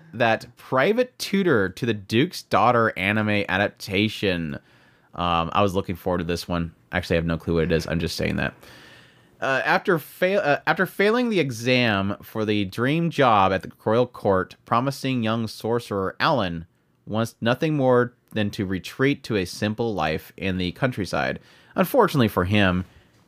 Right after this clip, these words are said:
he can't even afford to train, the train fare. His only solution is to get a job, but his one lead is anything but modest.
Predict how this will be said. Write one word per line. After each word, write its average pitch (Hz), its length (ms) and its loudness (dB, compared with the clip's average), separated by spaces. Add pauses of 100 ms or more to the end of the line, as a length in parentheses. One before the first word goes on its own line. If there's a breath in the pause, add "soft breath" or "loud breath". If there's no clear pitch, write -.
he 113 160 2
can't - 400 -2
even 107 180 0
afford 95 540 0
to 92 80 -6
train, 95 500 -2
the 98 140 -2
train 123 280 0
fare. 80 360 -2 (460 soft breath)
His 117 140 0
only 113 260 2
solution 110 400 0
is 98 80 -2
to 110 80 -4
get 113 120 0
a - 40 -2
job, 107 360 2 (320)
but 135 260 0 (360)
his 117 180 -6
one 123 380 0
lead 110 340 0
is 95 200 -6 (160)
anything 104 520 -2
but 101 120 -2
modest. 107 520 -4